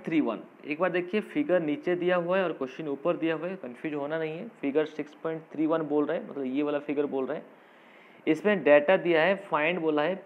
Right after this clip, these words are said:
पीआरक्यू। आप data पढ़ सकते हैं, नहीं तो डायग्राम में भी दिया है, कोई मतलब नहीं है। मैं एक एक diagram लेके पूरा solve करता रहा हूँ।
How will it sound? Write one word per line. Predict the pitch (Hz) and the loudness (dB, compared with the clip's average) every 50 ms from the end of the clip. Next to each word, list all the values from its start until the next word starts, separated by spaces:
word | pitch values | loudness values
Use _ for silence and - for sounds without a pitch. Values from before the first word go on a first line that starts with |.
| - - | -12 -10
पीआरक्यू। | 160 160 160 165 175 180 185 196 208 214 175 - - - - 135 143 147 160 170 175 180 180 185 185 180 180 - - - 156 120 - - - - - | -10 -8 -8 -8 -8 -8 -6 -6 -6 -6 -6 -8 -10 -8 -4 -4 -2 0 0 0 0 0 0 -2 -4 -6 -10 -12 -4 -2 -2 -2 -2 -6 -12 -12 -6
आप | 151 160 180 196 196 196 143 | -2 2 2 2 2 0 0
data | 127 - 202 196 - 185 180 180 - - - - - - - - - - - - - - - - - | 2 2 2 2 2 -2 -2 -2 -6 -18 -20 -20 -20 -20 -20 -20 -20 -20 -20 -20 -20 -20 -8 0 2
पढ़ | 151 156 160 | 2 2 2
सकते | 160 185 180 185 - 190 | 0 -4 -4 -2 0 0
हैं, | 190 196 196 | 0 0 0
नहीं | 170 165 165 165 | -2 -4 -6 -6
तो | 160 175 | -4 0
डायग्राम | 160 160 151 147 143 151 156 | 2 4 4 4 4 2 0
में | 165 160 | -2 -2
भी | 151 151 | -4 -4
दिया | 131 147 151 147 147 | -2 0 0 0 0
है, | 165 175 - - | -2 -4 -8 -6
कोई | 143 147 | -4 -4
मतलब | 147 143 139 147 147 147 143 139 | -4 -4 -6 -6 -6 -6 -6 -6
नहीं | 135 143 | -10 -12
है। | 151 - - - - - - - - - - | -14 -16 -18 -20 -20 -20 -20 -20 -20 -12 -6
मैं | 151 175 165 | -4 -2 2
एक | 165 180 180 175 | 2 2 2 2
एक | 196 196 175 151 | 0 0 0 0
diagram | 151 147 147 143 160 175 180 175 | 0 0 0 0 0 0 0 0
लेके | 170 165 165 - 214 | -2 -2 -2 -4 -6
पूरा | 208 - - 151 151 165 165 | -6 -6 -8 -4 -4 -4 -4
solve | 160 - 151 143 135 - | -2 -2 -4 -4 -4 -4
करता | - 131 120 113 120 120 | -6 -6 -4 -2 -4 -4
रहा | 127 160 | -4 -6
हूँ। | 196 | -8